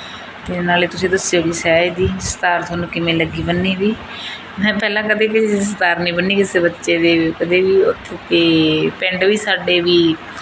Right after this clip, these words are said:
ਪਹਿਲਾਂ ਵੀਰੇ ਵਰਗੇ ਨਹੀਂ ਬੰਨ੍ਹਦੇ ਹੁੰਦੇ ਸੀਗੇ ਤੇ ਹੁਣ ਵੱਡੇ ਬ੍ਰਦਰ ਦਾ ਅੰਮ੍ਰਿਤ ਛਕਿਆ ਵਾ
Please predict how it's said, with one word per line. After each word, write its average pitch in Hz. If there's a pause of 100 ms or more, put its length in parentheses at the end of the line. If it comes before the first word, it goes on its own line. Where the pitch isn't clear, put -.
(420)
ਪਹਿਲਾਂ 202
ਵੀਰੇ 185
ਵਰਗੇ 185
ਨਹੀਂ 180
ਬੰਨ੍ਹਦੇ 190
ਹੁੰਦੇ 185
ਸੀਗੇ 202 (680)
ਤੇ 180 (160)
ਹੁਣ 180 (580)
ਵੱਡੇ 185
ਬ੍ਰਦਰ 170
ਦਾ 165
ਅੰਮ੍ਰਿਤ 165
ਛਕਿਆ 160
ਵਾ 156